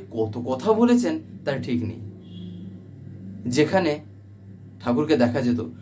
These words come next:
ঠাকুর এই আমির কথা যখন বলতেন, সেক্ষেত্রে তিনি যে কত কী যে না বলেছেন, যেসব কথাগুলোই শুনলে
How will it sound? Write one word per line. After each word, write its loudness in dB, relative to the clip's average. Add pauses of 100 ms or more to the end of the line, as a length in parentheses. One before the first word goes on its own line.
(180)
ঠাকুর 2
এই 0 (260)
আমির 4
কথা 0 (100)
যখন 0 (140)
বলতেন, 6 (580)
সেক্ষেত্রে 0 (120)
তিনি 2 (600)
যে 10 (680)
কত 4 (180)
কী -2 (220)
যে 6
না 2 (140)
বলেছেন, 0 (460)
যেসব -2 (140)
কথাগুলোই 4 (100)
শুনলে 6